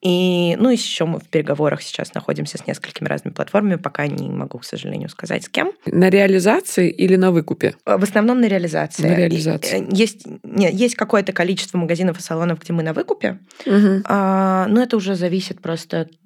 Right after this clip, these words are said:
Speaker 1: case by case, естественно,
Speaker 2: Мгм.
Speaker 1: с большими игроками, как русский бренд, мы на реализации.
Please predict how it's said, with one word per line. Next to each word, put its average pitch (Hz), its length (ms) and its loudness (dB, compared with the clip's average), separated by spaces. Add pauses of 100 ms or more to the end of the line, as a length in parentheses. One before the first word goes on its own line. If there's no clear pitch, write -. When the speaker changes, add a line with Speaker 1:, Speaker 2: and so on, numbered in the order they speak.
Speaker 1:
case 185 200 2
by 156 180 -2
case, 285 320 -2
естественно, 196 460 4
Speaker 2:
Мгм. - 20 4
Speaker 1:
с 190 60 0
большими 165 340 0
игроками, 214 520 0
как - 260 -8
русский 160 300 -8
бренд, 190 280 -2
мы 170 100 -4
на 165 120 -4
реализации. - 580 -10